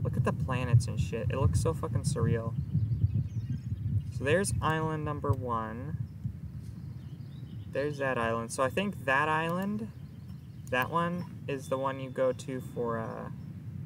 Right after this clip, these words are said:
That's the one you go to when you want... I'm gonna change the F O V. I'm gonna see if I can change the field of view real quick.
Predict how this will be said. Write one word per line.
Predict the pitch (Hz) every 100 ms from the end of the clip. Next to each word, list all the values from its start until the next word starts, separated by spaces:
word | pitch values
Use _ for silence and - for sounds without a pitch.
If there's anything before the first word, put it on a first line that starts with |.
| - - - - - - - - - - - - - - -
That's | 139 143 -
the | 160
one | 147
you | 143
go | 135 139
to | - 143 135 127
when | 123
you | 120
want... | 120 117 -
I'm | 190
gonna | 247
change | - 160 135 -
the | 131
F | 127 113
O |
V. | 117 117
I'm | 127
gonna | 156
see | 165
if | -
I | 131
can | 123
change | 120 123 117
the | 117
field | 110 120 113
of | 110
view | 113 113
real | -
quick. | -